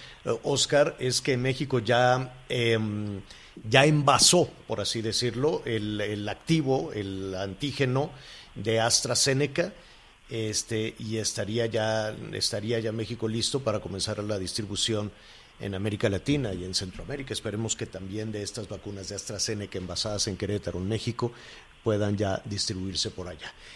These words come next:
Eh, regresando, y para, para concluir, Oscar, eh, las vacunas, el caso de las vacunas que se detectaron en este avión que salía de Campeche a Honduras, sí llegaron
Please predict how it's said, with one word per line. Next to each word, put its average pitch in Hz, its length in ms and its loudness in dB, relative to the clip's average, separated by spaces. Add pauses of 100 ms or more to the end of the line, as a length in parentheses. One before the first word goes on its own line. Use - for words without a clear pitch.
(120)
Eh, 131 380 8 (140)
regresando, 135 680 6
y 117 60 4
para, 139 680 6
para 139 240 8
concluir, 131 560 6
Oscar, 123 440 0 (440)
eh, 131 300 10 (320)
las 156 420 10
vacunas, 95 540 4
el 214 340 10
caso 101 480 6
de 160 200 12
las 156 180 8
vacunas 92 540 0
que 147 240 10
se 135 240 10
detectaron 98 640 4 (400)
en 113 220 4
este 135 260 8
avión 110 420 8
que 101 200 2
salía 117 340 6
de 113 100 4
Campeche 110 480 2
a 107 40 4
Honduras, 170 560 8 (340)
sí - 480 12
llegaron 143 720 12